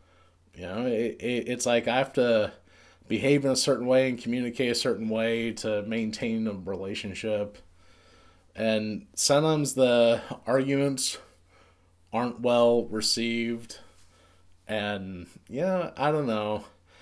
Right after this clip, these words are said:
I, I don't like dealing with people in general just because a lot of people will just try to make everything about the quality of who I am as a person and my character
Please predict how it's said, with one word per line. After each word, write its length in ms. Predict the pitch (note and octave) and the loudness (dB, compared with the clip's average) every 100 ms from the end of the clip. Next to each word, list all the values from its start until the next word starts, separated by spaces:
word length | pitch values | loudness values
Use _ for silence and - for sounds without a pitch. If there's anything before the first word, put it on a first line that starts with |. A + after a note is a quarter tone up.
| - - _ _ _ _ _ | -20 -20 _ _ _ _ _
I, 140 | C#3 E3 | 0 2
I 140 | D3 | 4
don't 180 | F#3+ F#3+ | 2 4
like 240 | E3 E3 | 2 2
dealing 300 | C#3+ D3 C#3+ | 2 2 2
with 100 | C#3 | 0
people 320 | D3+ C#3+ C3+ | 0 0 2
in 140 | A#2 G#2 | 2 0
general 400 | G2 G#2+ A#2+ A#2+ | -2 -2 -2 -2
just 240 | A2+ A2 | -4 -4
because 420 | A#2 A#2+ A2+ G#2+ | -4 0 0 0
a 140 | G#2 A2 | -2 -2
lot 240 | A2 A2 | 0 0
of 100 | A2 | -2
people 560 | A#2 A2 A2 G#2 F#2+ - _ _ _ _ _ _ _ _ _ _ _ _ _ - | -2 -4 -2 -2 -4 -8 _ _ _ _ _ _ _ _ _ _ _ _ _ -8
will 180 | C3+ B2 | -2 -2
just 220 | A2 A#2+ | -2 0
try 160 | - B2+ | 4 4
to 80 | |
make 260 | A2+ A#2 A2+ | 4 2 2
everything 420 | A#2+ A2+ G#2+ A2+ | 0 0 -2 -4
about 440 | G#2+ G#2 G#2 F#2+ - _ _ _ - | -2 -2 -4 -4 -8 _ _ _ -10
the 140 | A2+ | -8
quality 500 | - - A2 A2 G#2+ | -2 0 2 0 -2
of 120 | G2 | -6
who 180 | - A2+ | -2 0
I 120 | G#2 | 0
am 200 | F#2+ G2 | -2 -4
as 100 | G#2+ | -6
a 80 | G#2+ | -8
person 460 | G#2 A2 G#2+ B2 G#2+ | -4 -4 -2 -4 -6
and 100 | G2 | -8
my 140 | F#2+ | -10
character 720 | F#2 G2 G2+ G2+ A2 A2 G#2+ | -6 -6 -6 -6 -4 -4 -4